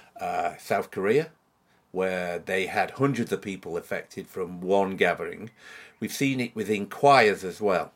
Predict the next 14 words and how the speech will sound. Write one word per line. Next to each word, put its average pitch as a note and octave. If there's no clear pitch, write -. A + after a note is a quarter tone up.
So A2+
I B2
think G#3+
what D#3
we'll B2+
see G3
is C#2+
actually G#2
a C#3+
different D3
perspective -
from F2+
mass F#2+
gatherings E2+